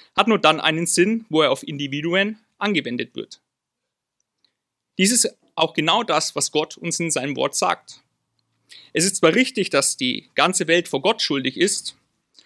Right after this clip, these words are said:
oder auch, dass zum Beispiel das ganze Haus Israel gesündigt hat und Gott dann hierüber eine kollektive Strafe ausgesprochen hat.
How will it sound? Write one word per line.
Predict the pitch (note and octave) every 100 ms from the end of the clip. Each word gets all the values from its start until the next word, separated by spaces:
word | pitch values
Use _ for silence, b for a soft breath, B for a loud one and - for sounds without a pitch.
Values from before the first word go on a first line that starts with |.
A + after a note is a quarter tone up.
| b
oder | D3 -
auch, | D3+
dass | E3+ -
zum | D3+
Beispiel | C#3+ D#3 D#3+
das | C3+ -
ganze | D#3+ G#3+ G#3
Haus | D#3+ D3
Israel | - A#3 - C3
gesündigt | B2+ C3+ D3 A#2+ -
hat | E3 - - _ _ _ _ _ _ _ -
und | D3+
Gott | D3+ -
dann | D#3 C#3+
hierüber | D3+ D#3+ E3+ C3+
eine | C#3 B2+
kollektive | - D3 - D#3+ D3
Strafe | - B2+ D#3 -
ausgesprochen | G#3+ A3 D3+ - - B2
hat. | - -